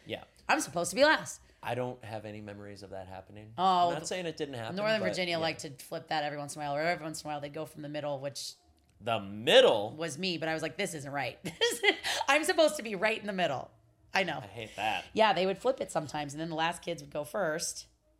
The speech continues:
Speaker 1: I hate that.
Speaker 2: But, you know, what are you gonna do?
Speaker 1: I resist, revolt.
Speaker 2: Yeah, not answer.
Speaker 1: Strike.
Speaker 2: Cross your arms. Yeah.
Speaker 1: Strike.
Speaker 2: Walk out of the
Speaker 1: Yeah,
Speaker 2: classroom.
Speaker 1: walk out.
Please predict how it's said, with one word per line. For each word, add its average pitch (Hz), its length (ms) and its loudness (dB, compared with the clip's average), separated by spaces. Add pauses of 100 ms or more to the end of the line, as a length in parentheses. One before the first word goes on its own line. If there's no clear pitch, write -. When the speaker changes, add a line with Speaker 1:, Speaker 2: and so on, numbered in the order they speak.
(760)
Speaker 1:
I - 40 -20
hate 117 320 -10
that. - 40 -6 (520)
Speaker 2:
But, 180 40 -8
you 185 120 -2
know, 143 120 -6 (200)
what 160 100 -6
are 165 60 -2
you 165 120 -2
gonna 165 140 0
do? 120 40 -10 (340)
Speaker 1:
I 104 140 -8 (880)
resist, 98 540 -6 (140)
revolt. 90 420 -12 (280)
Speaker 2:
Yeah, 143 180 -8 (200)
not 143 180 -10
answer. 120 220 -12
Speaker 1:
Strike. 90 440 -8 (120)
Speaker 2:
Cross - 200 -18
your - 80 -18
arms. - 200 -20 (160)
Yeah. - 100 -12
Speaker 1:
Strike. 90 400 -12
Speaker 2:
Walk 127 200 -8
out 131 120 -10
of 120 40 -14
the - 80 -16
Speaker 1:
Yeah, - 80 -12
Speaker 2:
classroom. 143 260 -10
Speaker 1:
walk 107 220 -10
out. 90 180 -8